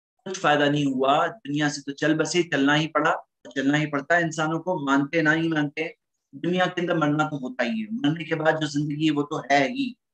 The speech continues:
उसको कोई deny करके भी कोई हकीकत नहीं बदलने वाली। तो अब ये सारी तमन्ना में एक इंसान चाहता है, क्या चाहता है? एक इंसान ये चाहता है मैं कैसे कामयाब होके जाऊं, कहीं पर अंदर एक चाहत होती है, और बहुत सारे लोग अंदर दिल में कहीं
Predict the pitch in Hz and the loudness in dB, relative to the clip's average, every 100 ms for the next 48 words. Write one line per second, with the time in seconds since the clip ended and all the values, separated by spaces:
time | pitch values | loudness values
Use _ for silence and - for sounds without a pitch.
0 | _ - 151 185 185 185 151 156 175 170 | _ -8 -2 2 6 6 6 4 4 4
1 | 170 - 165 170 190 190 175 151 131 - | 2 2 0 0 0 -2 -2 -2 -2 -4
2 | 165 165 175 151 131 - - - _ _ | -2 -2 -4 -2 -4 -6 -16 -20 _ _
3 | _ - _ - 285 - 285 277 262 302 | _ -20 _ 4 4 6 6 6 6 4
4 | - 254 285 262 220 196 196 196 247 233 | 4 4 4 6 4 6 6 4 4 2
5 | 226 220 262 247 226 190 196 214 220 _ | 0 2 2 2 0 2 2 2 -2 _
6 | _ _ _ _ - 240 240 226 165 156 | _ _ _ _ 0 2 2 2 0 2
7 | 156 170 - _ _ - 202 233 208 240 | 0 -2 -10 _ _ -2 0 2 2 4
8 | 240 233 226 196 196 233 175 165 226 269 | 4 2 0 -4 0 0 0 -2 0 2
9 | 247 240 233 175 165 160 139 - - - | 0 0 -2 -2 0 0 -2 -6 -20 -20
10 | - _ - 262 254 226 214 240 - 190 | -20 _ 0 2 2 0 2 0 2 2
11 | 185 196 180 180 185 190 _ _ _ - | 4 2 -2 -4 -4 -6 _ _ _ 0
12 | 196 208 214 175 175 240 247 214 196 214 | 4 6 4 0 0 2 4 4 4 2
13 | 208 - _ - 202 247 165 196 226 226 | 2 -8 _ -10 -4 -4 -2 -4 -4 -4
14 | 214 247 | 0 2